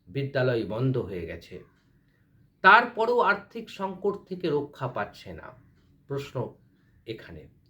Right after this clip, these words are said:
প্রশ্ন আমাদের। আমরা এত বড় বড় কথা বলছি, সংখ্যালঘু উন্নয়নের জোয়ার এসেছে সারা দেশ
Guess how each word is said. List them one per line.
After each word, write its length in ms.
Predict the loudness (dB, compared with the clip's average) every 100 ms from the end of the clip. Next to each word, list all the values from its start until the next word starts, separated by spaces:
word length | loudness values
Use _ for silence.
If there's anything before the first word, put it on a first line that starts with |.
| _ _
প্রশ্ন 460 | -2 -2 -2 -6 -6 -8 -20 _
আমাদের। 380 | -12 -10 -8 -10 -14 -20 -20 -20 _ -20 -20 _ -20 -4
আমরা 220 | 0 4
এত 380 | 4 4 2 2
বড় 340 | -2 2 4 6
বড় 200 | 4 2
কথা 360 | 0 -6 -6
বলছি, 540 | -6 -6 -10 -16 -18 -18
সংখ্যালঘু 640 | -8 -6 -4 0 0 2
উন্নয়নের 640 | 0 0 2 2 2 0 0
জোয়ার 340 | 2 4 4
এসেছে 360 | 2 -4 -6 -8
সারা 380 | -6 -6 -6 -6
দেশ 280 | -2 -2 -2